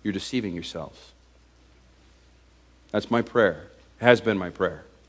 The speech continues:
We just don't get together for information. Way too often we're into information. Now I've got the information. What are you going to do with it?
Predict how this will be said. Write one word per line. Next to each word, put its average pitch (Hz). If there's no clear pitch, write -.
We 113
just 156
don't 185
get 175
together 156
for 143
information. 127
Way 131
too 165
often 151
we're 117
into 170
information. 139
Now 143
I've 156
got 156
the 151
information. 139
What 135
are 160
you 156
going 143
to 123
do 127
with 107
it? 85